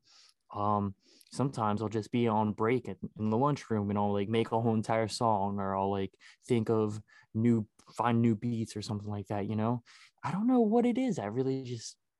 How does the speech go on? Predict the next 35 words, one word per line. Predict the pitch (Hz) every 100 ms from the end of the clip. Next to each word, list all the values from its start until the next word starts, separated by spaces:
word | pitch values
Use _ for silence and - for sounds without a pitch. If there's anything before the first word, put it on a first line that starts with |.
| _ _ -
tells | - 156 180
me | 160 120
to, | 110
you | 104
know, | 107
get | 104 127
up | 156 156
and | 139 113
do | 160 139
it. | - _ -
I | 113 113
found | - 156 123
a |
love | 107 117 175 160
for | 110 101
it. | 98 _ - - _
I | -
found | - 123 107
such | 151 -
a |
support | 113 - - 165 -
from | 123
it, | 117
from | - 117 113 98
my | 104
friends | - 151 135 120 110 104
and | 98
my | 92 _
family, | - 151 135 123 113 101 - - - -
and | 101 98 104
more | 120
fans | 107 139 135 127 120
and | 110 101
growth. | 120 143 127 104 _ _ - _ _
So | - 117 113 113 107